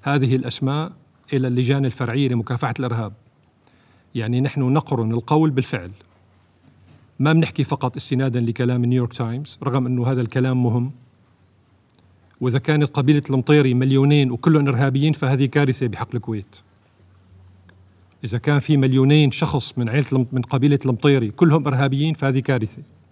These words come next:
لا، هناك شخص اسمه المطيري رقيب أول في الجيش الكويتي، متورط في الإرهاب في بلادي، وهذا الكلام ثابت وليس كلام نيويورك تايمز. وزودنا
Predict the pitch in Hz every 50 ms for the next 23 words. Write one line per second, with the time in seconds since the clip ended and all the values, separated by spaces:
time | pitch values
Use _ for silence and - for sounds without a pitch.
0 | _ _ _ _ _ _ _ _ _ _ _ _ _ _ _ _ _ _ _ _
1 | _ _ _ _ _ _ _ _ _ - 127 143 156 151 - - - - - _
2 | _ _ _ _ _ _ - 120 127 131 139 139 - - - - 95 160 139 -
3 | - - - - 143 - - 139 127 123 123 120 120 151 147 151 147 151 143 127
4 | 117 - 151 143 127 139 151 143 147 135 - 131 117 107 131 143 - - 135 -
5 | - 139 131 - - - - - _ _ _ _ _ _ _ _ - 123 117 -
6 | 139 143 151 160 160 147 - - 147 143 143 135 139 143 135 - - 135 120 113
7 | 113 117 113 104 92 90 90 _ _ _ _ _ _ _ _ _ _ _ _ _
8 | _ _ _ _ _ _ _ _ _ _ _ _ _ _ - 120 123 135 160 151
9 | 151 135 - 156 151 156 156 147 139 - 151 139 131 110 92 - - - - _
10 | - 127 123 135 160 170 165 165 151 - 160 143 147 147 143 143 139 143 135 -
11 | - - 123 113 101 90 92 - - - _ - 117 135 120 120 139 139 139 156
12 | 165 147 139 147 143 135 127 123 123